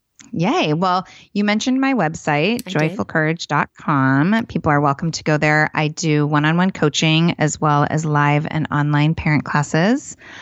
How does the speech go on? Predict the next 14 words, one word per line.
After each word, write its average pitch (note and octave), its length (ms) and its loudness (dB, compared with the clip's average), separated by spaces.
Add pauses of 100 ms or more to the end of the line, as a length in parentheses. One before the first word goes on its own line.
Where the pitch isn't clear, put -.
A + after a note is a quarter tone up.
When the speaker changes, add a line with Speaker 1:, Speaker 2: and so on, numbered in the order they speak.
(360)
Speaker 1:
Uh, E3 240 2
you F3+ 120 -2
can F#3+ 140 -2
also E3 240 0
find E3+ 260 0
my F#3 140 2
podcast E3 800 -2
there, D#3+ 560 2
Joyful D#3+ 340 -2
Courage F3+ 320 -2
Podcast, E3 640 0
as D3+ 120 -6
well D3 220 0
as D3+ 260 -2